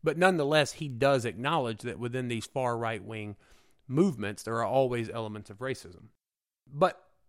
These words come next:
that racism is not the central focus of the nationalism that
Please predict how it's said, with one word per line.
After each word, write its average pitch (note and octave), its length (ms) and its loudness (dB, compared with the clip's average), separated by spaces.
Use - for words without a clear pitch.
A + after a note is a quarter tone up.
that F3+ 300 0
racism D#3+ 600 2
is C3+ 200 -2
not D3+ 400 0
the B2 400 -6
central D3 500 -2
focus - 880 -4
of A2+ 180 -8
the A#2 80 -6
nationalism G2+ 1000 -4
that A#2 300 -6